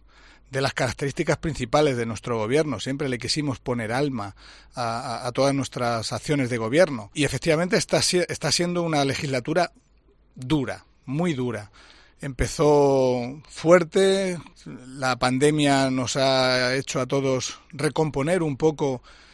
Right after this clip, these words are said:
desde nuestros sentimientos hasta nuestra forma de pensar y de ver la vida. Luego vino Filomena. Bueno, en definitiva, está siendo una legislatura bastante complicada en la que, pues, eh, le hemos aplicado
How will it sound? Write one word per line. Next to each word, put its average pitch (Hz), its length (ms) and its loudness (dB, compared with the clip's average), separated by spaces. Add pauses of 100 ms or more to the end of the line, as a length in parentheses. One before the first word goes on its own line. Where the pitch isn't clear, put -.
(240)
desde 135 360 2
nuestros 139 340 0
sentimientos 156 600 -2
hasta 143 180 -4
nuestra 135 280 -6
forma 151 360 -2
de 123 360 -4 (100)
pensar 156 480 2
y 143 80 -2
de 127 100 -4
ver 135 200 2
la 123 120 -2
vida. 185 440 -2 (140)
Luego 151 200 6
vino 143 220 2
Filomena. 180 640 0 (120)
Bueno, 151 200 2
en 135 80 -2
definitiva, 143 560 0
está - 200 -4
siendo 165 240 -4
una 160 140 -4
legislatura 139 540 -2
bastante 135 380 -2
complicada 135 500 -2
en 143 80 -2
la 120 100 -2
que, 113 320 -6 (240)
pues, - 540 -6
eh, 127 360 -14
le 120 120 -4
hemos 147 200 -2
aplicado 151 540 -2